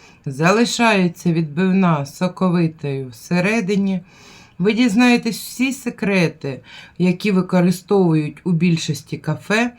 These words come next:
щоб м'ясо було ідеальним. Отже, беремо куряче філе, обов'язково промити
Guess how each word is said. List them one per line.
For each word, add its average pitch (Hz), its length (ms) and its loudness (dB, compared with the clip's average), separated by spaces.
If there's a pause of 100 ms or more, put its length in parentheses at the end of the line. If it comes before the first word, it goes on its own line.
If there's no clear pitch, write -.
(260)
щоб 165 280 -2
м'ясо 180 580 4
було 156 400 -2 (120)
ідеальним. 131 800 -2 (460)
Отже, 151 440 -4 (200)
беремо 202 480 2
куряче 185 560 0
філе, 170 520 0 (320)
обов'язково 202 880 2
промити 185 880 2